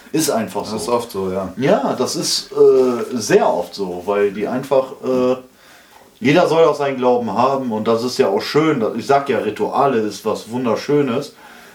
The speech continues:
Speaker 1: weil, äh, das ist ja auch was Heimisches, weil das ja oft auch vom,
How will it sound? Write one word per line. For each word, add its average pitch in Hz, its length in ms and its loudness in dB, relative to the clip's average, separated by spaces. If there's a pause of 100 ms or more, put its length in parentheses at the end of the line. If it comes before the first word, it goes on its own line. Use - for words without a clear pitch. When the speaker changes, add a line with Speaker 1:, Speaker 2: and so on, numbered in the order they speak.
(160)
Speaker 1:
weil, 107 800 0
äh, 101 40 2
das 104 180 2
ist - 40 -2
ja 135 80 4
auch 120 120 2
was 110 180 -2
Heimisches, 131 680 0
weil 104 160 0
das 107 180 0
ja 113 140 -2
oft 104 220 -2
auch 101 240 -2
vom, 98 400 -8